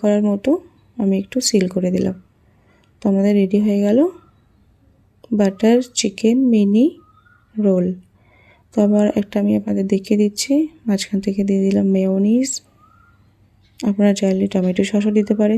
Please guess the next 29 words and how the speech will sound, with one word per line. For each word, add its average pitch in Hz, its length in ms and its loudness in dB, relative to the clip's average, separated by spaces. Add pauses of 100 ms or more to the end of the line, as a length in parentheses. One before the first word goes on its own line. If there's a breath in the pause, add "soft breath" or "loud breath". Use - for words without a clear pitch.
যদি 196 200 -2
আপনাদের 185 340 -4
ভালো 185 220 -2
লাগে। 196 200 0 (720 soft breath)
তবে 226 180 4 (100)
আমি 220 140 2 (180)
এখানে 202 280 -2 (120)
যে 202 120 -4
চিকেনটার 220 420 0 (380)
রেসিপিটা 208 460 -2 (160)
রেডি 190 260 2
করেছি 208 320 0 (280)
তাতে 196 240 -2 (180)
আমি 196 140 2 (160)
আগের 196 260 -2
থেকেই 220 240 -2 (680 loud breath)
দই 208 200 4 (240)
এবং 190 220 0 (480)
টমেটো 196 380 -2
সস 226 140 2 (100)
দিয়েছি, 214 320 0 (600 loud breath)
তো 220 80 -2 (260)
এর 214 160 2
মধ্যে 208 240 -4 (100)
অনেকটা 208 320 -2 (220)
টক 202 200 4 (120)
মিষ্টি 202 340 -4
ফ্লেভার 190 360 -2
কিন্তু 208 160 0